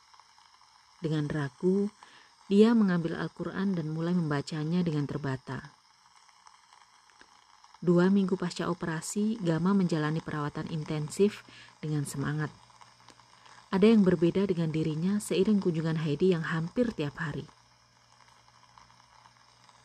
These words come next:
Berbicara dan berdiskusi dengan gadis berwajah kaku itu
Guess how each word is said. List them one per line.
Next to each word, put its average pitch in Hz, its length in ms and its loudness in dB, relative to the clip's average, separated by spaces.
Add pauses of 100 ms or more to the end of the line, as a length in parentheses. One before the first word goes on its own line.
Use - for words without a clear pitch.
(420)
Berbicara 180 560 2
dan 165 240 0
berdiskusi 156 560 -2
dengan 156 240 -2
gadis 151 320 -4
berwajah 147 560 -4
kaku 147 400 -4
itu 214 400 -2